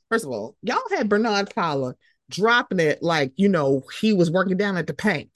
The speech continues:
And he was like, "I don't know why y'all have a problem.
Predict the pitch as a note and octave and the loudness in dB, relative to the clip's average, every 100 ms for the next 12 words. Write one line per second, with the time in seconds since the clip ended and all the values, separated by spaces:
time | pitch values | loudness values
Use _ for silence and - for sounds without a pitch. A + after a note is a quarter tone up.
0 | - _ _ _ _ _ - - _ _ | -20 _ _ _ _ _ -14 -14 _ _
1 | _ _ _ _ _ _ _ E3 F#3+ C4 | _ _ _ _ _ _ _ 2 4 4
2 | A#3+ C#3 D#3 A#3 A3 A#3 A#3 B3 G3+ C4 | 2 0 0 2 4 4 2 0 0 -2
3 | C4 A#3 F#3+ | -2 -2 -2